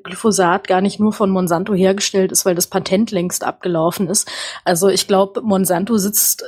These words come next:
da in seinem Büro und freut sich, weil, ähm, wenn dann eben Glyphosat nicht mehr verkauft werden kann, dann kommt's eben mit, ähm, mit was anderem, äh,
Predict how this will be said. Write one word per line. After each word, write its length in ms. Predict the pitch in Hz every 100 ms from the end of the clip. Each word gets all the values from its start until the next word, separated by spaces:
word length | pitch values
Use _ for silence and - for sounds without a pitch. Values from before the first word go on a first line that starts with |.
| 220
da 300 | 202 196 202 180
in 220 | 190 190
seinem 400 | 190 190 196 185
Büro 480 | 190 175 185 226 180
und 240 | 190 185
freut 400 | - - - 196
sich, 340 | - 254 247 -
weil, 400 | 180 190 190 -
ähm, 340 | 180 185 185 180
wenn 120 | 190
dann 240 | 190 190 180
eben 240 | 185 196
Glyphosat 480 | 196 208 190 175 190
nicht 120 | 214
mehr 120 | 196
verkauft 500 | 180 175 175 196 - - -
werden 260 | 180 175 185
kann, 300 | 180 196 226 - - -
dann 120 | 180 196
kommt's 300 | 190 196 -
eben 260 | 190 190
mit, 360 | 185 185 - -
ähm, 600 | 185 185 180 180 175 180 - - - - 190
mit 160 | 185
was 160 | 190 -
anderem, 640 | 170 196 180 185 175 175 _ _ - -
äh, 420 | 190 180 170